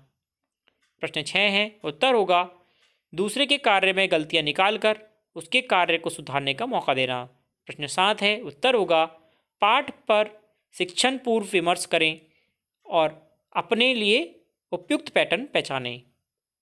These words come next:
प्रश्न नंबर आठ का उत्तर होगा, पाठ से संबंधित लक्ष्य और बच्चों के अनुभव व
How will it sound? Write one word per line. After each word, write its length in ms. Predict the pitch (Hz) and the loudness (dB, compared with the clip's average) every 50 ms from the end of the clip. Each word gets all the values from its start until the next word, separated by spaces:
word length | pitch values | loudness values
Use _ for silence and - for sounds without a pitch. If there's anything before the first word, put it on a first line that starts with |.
| _ - | _ -14
प्रश्न 180 | 147 - - | -14 -10 -6
नंबर 120 | 151 143 156 | -4 -4 -2
आठ 220 | 170 185 196 214 | 0 0 0 0
का 100 | - 254 | 0 0
उत्तर 280 | 247 240 240 - 240 220 | -2 0 0 0 2 2
होगा, 260 | 208 185 190 185 180 190 185 - _ _ _ _ _ _ _ _ _ - | 2 2 4 2 2 0 -4 -12 _ _ _ _ _ _ _ _ _ 0
पाठ 200 | - 208 233 262 | 2 2 2 2
से 100 | - - | 0 -2
संबंधित 540 | 254 - 233 214 208 214 208 208 226 202 - | -2 -2 -2 0 0 -2 -2 -2 -4 -2 -2
लक्ष्य 560 | 175 170 170 - - 190 185 185 185 - _ _ _ _ - | -2 -2 -2 -4 -2 0 0 -2 -2 -10 _ _ _ _ -2
और 160 | 180 196 208 | 0 0 2
बच्चों 320 | 170 175 156 - - 185 175 | 2 0 -2 0 -2 -4 -2
के 100 | - 185 | 0 0
अनुभव 420 | 160 151 151 143 151 160 160 160 - _ _ - | 0 -2 -2 -2 -2 -2 -2 -4 -14 _ _ -2
व 120 | 156 202 | 0 0